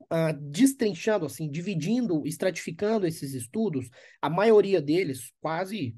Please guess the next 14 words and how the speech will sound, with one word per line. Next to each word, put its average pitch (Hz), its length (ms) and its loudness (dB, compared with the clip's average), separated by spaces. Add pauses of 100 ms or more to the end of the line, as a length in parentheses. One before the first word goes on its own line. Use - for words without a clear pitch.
(220)
cinquenta, 160 540 -4
quarenta 190 420 0
e 185 80 0
seis 165 280 0
de 160 100 -8
cinquenta 165 460 -4
e 131 80 0
seis, 160 360 -4
ali 143 160 0
dá 165 140 -4
um 165 80 -2
número 160 260 -2
muito 160 320 -4
alto, 151 320 -4